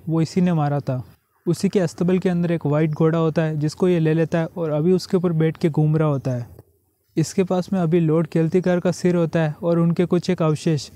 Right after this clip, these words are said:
जिनको दिखा दिखा के ये सबके सामने चिल्ला के बोल रहा था, "अब कोई भी टैक्स नहीं है, सारे टैक्स ख़त्म।"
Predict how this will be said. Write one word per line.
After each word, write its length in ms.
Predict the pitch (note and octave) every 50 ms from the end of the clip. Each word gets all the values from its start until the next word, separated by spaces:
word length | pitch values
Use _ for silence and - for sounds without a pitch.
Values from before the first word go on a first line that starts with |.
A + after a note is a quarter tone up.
| -
जिनको 300 | D3+ D#3 E3 E3 F#3 F#3
दिखा 240 | E3+ E3+ D#3 - F3+
दिखा 300 | E3+ F3 E3 - F3+ F3
के 120 | E3 - F3
ये 160 | F3 E3+ E3
सबके 300 | - F3+ D#3+ - F#3 E3+
सामने 280 | - F3 E3 E3 E3
चिल्ला 280 | D#3 - E3+ D#3+ D#3+ E3
के 120 | D3+ E3+
बोल 180 | D#3+ D#3 D3+ D3
रहा 140 | D#3 D#3 D3+
था, 240 | - C#3+ C3 A2+ - - _ _ _ _ _ -
"अब 160 | E3+ F3 F3 - -
कोई 140 | F#3+ F#3+
भी 140 | F#3 F3 F#3+
टैक्स 340 | - F3+ E3+ D#3+ - - -
नहीं 220 | E3 D#3 D#3 D3+
है, 140 | C#3+ C3 C3 -
सारे 280 | - E3 D#3+ E3+ E3+ E3+
टैक्स 280 | - E3+ D3+ - -
ख़त्म।" 400 | - - D#3+ - C#3+ C3 A#2+ A#2+